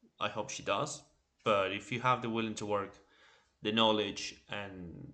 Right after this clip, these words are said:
the support of players, like she seems to have, um, it's always a, a good start. And <laughs> I, I was just thinking also to end this, uh, ep-, episode, and if I don't remember any other case,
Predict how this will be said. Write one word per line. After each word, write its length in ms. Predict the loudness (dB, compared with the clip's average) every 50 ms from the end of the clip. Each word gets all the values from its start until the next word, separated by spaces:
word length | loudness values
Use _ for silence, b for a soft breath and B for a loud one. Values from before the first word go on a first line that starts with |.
| -12 -6
the 100 | -6 -4
support 360 | -4 -6 -4 -2 0 0 0
of 140 | -4 -8 -2
players, 480 | 0 0 0 0 -2 -4 -6 -8 -12 -12
like 180 | -12 -14 -12 -12
she 120 | -10 -10
seems 360 | -8 -6 -6 -6 -6 -6 -8 -8
to 140 | -10 -8 -2 2
have, 360 | 2 4 4 4 2 0 -2 -6 -12 -18 _ _ _ -20 -20 -20 -20 -20 -20 _ _ _ _ _ _ _ _ _ -8
um, 460 | -4 -2 -2 -2 -4 -6 -10 -14 -16 -18 -20 _ _ _ _ _ _ _ _ -4
it's 80 | 0 2
always 220 | 2 2 2 2
a, 220 | 0 0 -2 -4 -8 -16 _ -20 -20 -16 -14
a 40 | -10
good 160 | -10 -6 -4
start. 320 | -4 -4 -4 -6 -8 -10 -12 -16 -20 -20 -20 -20 -20 _ _ _ 2
And 680 | 4 6 6 8 6 6 4 4 2 0 0 0 -2 -4 0
<laughs> 40 |
I, 160 | 0 0 0 0 -4 -2 0
I 60 | 0
was 280 | 2 2 2 0 0 -6
just 360 | -8 -8 -6 -6 -6 -6 -8
thinking 840 | -8 -4 -2 -2 -2 -2 -6 -8 -8 -8 -8 -10 -12 -14 -14 -16 -18 _ _ _ 2
also 480 | 2 2 4 4 0 -4 -4 -6 -8 -8 -8
to 180 | -6 -2 0 0
end 160 | 0 0 -4
this, 360 | -6 -6 -6 -8 -8 -10 -12 -12 -10
uh, 280 | -8 -6 -6 -6 -8 -10 -6
ep-, 240 | -6 -6 -6 -4 0
episode, 540 | 2 2 2 2 0 -4 -2 -2 -2 -2 -2
and 160 | -4 -6 -8 -8 -8
if 160 | -8 -8 -10 -14 -12 -6
I 180 | -2 0 0 0
don't 280 | 2 4 4 4 4
remember 400 | 4 2 2 2 2 4 4 4
any 200 | 4 2 0 -2
other 180 | -2 -2 -4 -4
case, 480 | -6 -4 -4 -4 -2 -4 -6 -8 -12